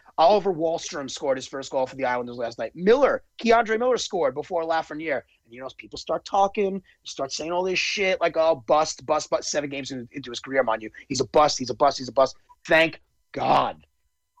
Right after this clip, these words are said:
Even my wife, sitting next to me on the couch when that went in, I said, "Oh, my God, it was Lafreniere." She, and she looked at me, she goes,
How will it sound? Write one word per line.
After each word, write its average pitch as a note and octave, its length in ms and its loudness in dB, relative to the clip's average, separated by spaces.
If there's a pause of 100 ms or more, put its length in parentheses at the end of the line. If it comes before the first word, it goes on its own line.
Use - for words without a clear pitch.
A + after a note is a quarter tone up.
(120)
Even A3 260 4
my G3+ 140 4
wife, D#3+ 380 2 (420)
sitting G#3 260 -4
next G3+ 160 -4
to F#3+ 60 -14
me F3+ 60 -8
on F3 60 -8
the D#3+ 60 -12
couch E3+ 300 -4
when D3+ 100 -10
that D#3 160 -6
went D#3 140 -4
in, E3+ 80 -6
I E3 80 -4
said, F#3 160 -2
"Oh, A#3+ 100 6
my A#3 140 2
God, A3+ 180 6
it F3+ 80 -4
was F#3 80 -10
Lafreniere." F#3 320 -6
She, D#3+ 300 -18
and E3 100 -6
she G#3 140 -12
looked E3 140 -10
at D3 40 -16
me, C3+ 60 -14
she D#3+ 80 -10
goes, C#3 180 -6